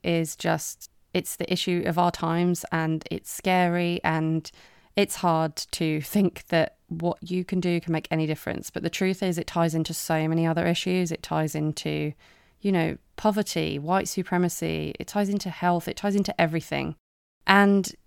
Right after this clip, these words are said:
there are lots of things that we all know we can do in our home, especially if we work from home, you know, eco-friendly light bulbs, choosing an ethical electricity provider, print less, and so on. But I, I really want to emphasize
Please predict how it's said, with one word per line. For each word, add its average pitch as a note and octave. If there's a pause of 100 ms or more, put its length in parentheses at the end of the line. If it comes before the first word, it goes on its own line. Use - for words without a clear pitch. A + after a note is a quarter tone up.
(260)
there A3
are A#3
lots A3+
of G#3+
things G3
that G3
we F#3
all F3+
know F3
we E3+
can F3
do E3
in D#3+
our E3
home, E3
especially -
if E3
we E3+
work E3
from E3+
home, E3
you E3
know, D3+ (240)
eco-friendly G#3+
light G#3
bulbs, E3 (180)
choosing G3+
an G3
ethical F#3
electricity F3+
provider, D#3+
print -
less, E3
and E3
so E3
on. D#3 (500)
But -
I, G#3
I G#3+
really G#3+
want F#3+
to F#3+
emphasize F3